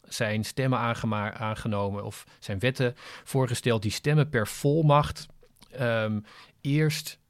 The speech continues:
langs een notaris moeten laten gaan. Dus je moet een notaris, eh, daar de stempel op laten geven. In Pennsylvania, Georgia en Virginia mogen er geen, ehm, postbussen meer staan waar je je stem,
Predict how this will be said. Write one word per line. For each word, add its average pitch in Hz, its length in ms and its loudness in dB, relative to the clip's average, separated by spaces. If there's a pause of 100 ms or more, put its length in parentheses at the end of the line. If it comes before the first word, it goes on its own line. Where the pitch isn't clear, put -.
langs 135 280 4
een 127 60 2
notaris 135 460 4
moeten 110 220 2
laten 101 260 0
gaan. 90 240 -2
Dus 95 120 -4
je 113 60 0
moet 117 160 2
een 117 60 2
notaris, 120 680 2
eh, 113 460 -2
daar 117 280 0
de 110 60 -6
stempel 120 360 0
op 110 120 -2
laten 110 280 0
geven. 107 400 -2
In 101 260 -4
Pennsylvania, 117 800 0
Georgia 113 380 -2
en 101 80 -2
Virginia 113 600 2 (480)
mogen 107 340 0
er 107 120 0
geen, 101 480 0 (240)
ehm, 95 400 -4 (720)
postbussen 156 500 2
meer 139 140 4
staan 135 360 4
waar 110 240 2
je 107 80 -2
je 107 60 0
stem, 113 420 0